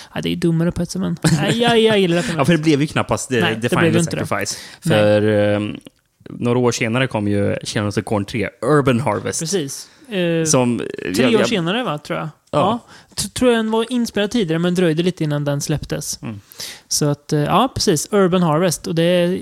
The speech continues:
Speaker 1: hintar ju om att nu åker vi från Gatlins majsfält.
Speaker 2: Till Chicago.
Speaker 1: Jajamän.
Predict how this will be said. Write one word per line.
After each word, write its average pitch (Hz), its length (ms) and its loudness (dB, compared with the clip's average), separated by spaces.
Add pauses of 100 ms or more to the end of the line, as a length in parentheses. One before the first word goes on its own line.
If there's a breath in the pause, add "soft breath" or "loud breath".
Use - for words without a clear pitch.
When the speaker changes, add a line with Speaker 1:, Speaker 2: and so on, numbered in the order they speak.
(100)
Speaker 1:
hintar 185 340 0
ju 196 40 4
om 156 120 2
att - 220 -4
nu 180 640 0 (100)
åker 170 300 -4
vi 220 80 0
från 175 220 2
Gatlins 156 520 -2
majsfält. 151 640 -4
Speaker 2:
Till 143 200 -2
Chicago. 151 680 -2
Speaker 1:
Jajamän. 165 640 0